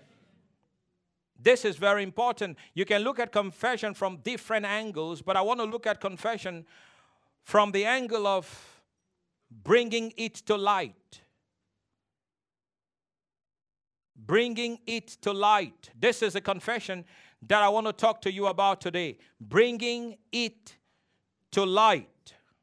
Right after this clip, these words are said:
That is what it simply means. Bringing it to light. When you confess, you bring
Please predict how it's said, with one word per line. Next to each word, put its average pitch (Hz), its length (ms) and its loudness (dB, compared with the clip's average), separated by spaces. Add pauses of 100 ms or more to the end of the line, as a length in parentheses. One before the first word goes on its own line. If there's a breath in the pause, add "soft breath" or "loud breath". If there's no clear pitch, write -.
(300)
That 226 200 8
is 208 200 -6
what 220 400 2
it 190 160 -4
simply 226 540 -4
means. 170 600 -8 (380 soft breath)
Bringing 240 680 0
it 226 220 -6
to 214 100 -4
light. 214 540 2
When 196 240 -2
you 233 220 -4
confess, 233 1040 0 (360 soft breath)
you 202 200 -2
bring 254 640 -2